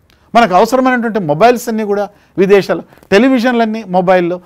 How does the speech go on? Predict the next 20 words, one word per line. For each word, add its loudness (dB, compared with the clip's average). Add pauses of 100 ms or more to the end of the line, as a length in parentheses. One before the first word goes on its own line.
(160)
జెరాక్స్ 2
మిషన్లన్నీ -4
కూడా -2
విదేశాల్లో -4
తయారవుతున్నాయి. -6 (580)
Then 2 (240)
మాంజా 4
దారాలు 4
కూడా 0
విదేశాల్లో -2 (300)
త-, -20 (160)
తయారవుతున్నాయి, 0 (280)
టపాసులు 4
విదేశాల్లో. -2 (300)
Then, 0 (320)
then 2 (460)
అదేవిధంగా 2
ఆట 4
వస్తువులు -2
కానివ్వండి, -6